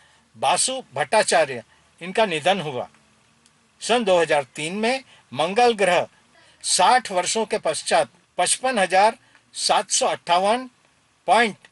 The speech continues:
ज़ीरो ज़ीरो फ़ाइव किलोमीटर की दूरी से पृथ्वी के करीब से गुजरा। सन दो हज़ार छह में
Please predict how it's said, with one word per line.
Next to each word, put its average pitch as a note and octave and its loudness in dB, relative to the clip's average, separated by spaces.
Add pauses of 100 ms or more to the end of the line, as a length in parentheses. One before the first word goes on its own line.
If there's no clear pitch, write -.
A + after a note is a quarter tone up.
(160)
ज़ीरो A#3 2
ज़ीरो G3+ 0
फ़ाइव G#3+ 0
किलोमीटर F#3 -2
की G3+ -6
दूरी F#3+ -6
से A3 0 (400)
पृथ्वी B3 -2
के A3 4 (340)
करीब A3 0
से A#3+ 0
गुजरा। D3+ -2 (360)
सन B3 -2
दो A3+ 2
हज़ार A#3+ 2
छह G#3+ 0
में F3 -6